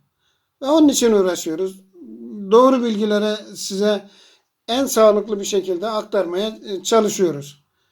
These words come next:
Beni sabırla dinlediğiniz için teşekkür ediyorum. Sorularınızı özelden yazarsanız biz de gerekli araştırmaları yapar. Bu şekilde, e, programlar yaparak sizlere doğru bilgileri ulaştırmaya çalışacağız.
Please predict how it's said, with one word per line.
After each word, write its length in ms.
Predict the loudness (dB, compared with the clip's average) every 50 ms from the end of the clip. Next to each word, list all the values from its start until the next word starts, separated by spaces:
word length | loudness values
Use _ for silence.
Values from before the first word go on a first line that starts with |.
| _ _ _ _ _ _ _ -6
Beni 160 | -4 -4 -2
sabırla 460 | 2 2 4 4 4 4 4 4 2 2
dinlediğiniz 520 | 0 -2 -2 -2 -2 -2 -2 -2 -2 -4
için 200 | -4 -4 -4 -4
teşekkür 400 | -4 -4 -2 -2 -2 -2 0 0
ediyorum. 460 | 2 4 4 4 6 4 4 2 -2 -8 -16 _ _ _ _ _ _ _
Sorularınızı 800 | -6 0 4 4 4 4 4 2 0 0 -2 -4 -4 -4 -2
özelden 540 | -2 -2 0 0 0 0 0 -2 -4 -4 -6
yazarsanız 760 | -4 0 0 0 2 2 2 0 0 0 -2 -2 -2 -4 -8 -12
biz 420 | -20 -16 -10 -6 -4 -4 -4 -4
de 100 | -4 -4
gerekli 400 | -2 0 0 0 0 0 0 0
araştırmaları 720 | 2 2 2 2 0 -2 -2 -4 -2 -2 0 0 0 0 0
yapar. 460 | 0 0 0 2 2 0 0 -2 -6 _ _ _ _ _ _ -8
Bu 120 | -6 -2 0
şekilde, 380 | 0 0 0 0 -2 -6 -4
e, 560 | -6 -6 -6 -10 -8 -6 -4 -4 -4 -4 -6 -4
programlar 540 | -2 -2 0 0 0 -2 -2 0 0 0 0
yaparak 520 | 0 0 0 2 2 2 0 -2 -4 -10 _ _ _ _ _ _
sizlere 580 | -12 -6 -4 -4 -2 0 2 2 4 2 2 2
doğru 340 | 4 4 4 4 2 2 -2
bilgileri 420 | -2 -2 -2 -2 0 0 0 0
ulaştırmaya 560 | 2 2 2 0 0 0 0 2 2 2 2
çalışacağız. 600 | 2 0 -2 -4 -6 -6 -8 -8 -8 -8 -10 -10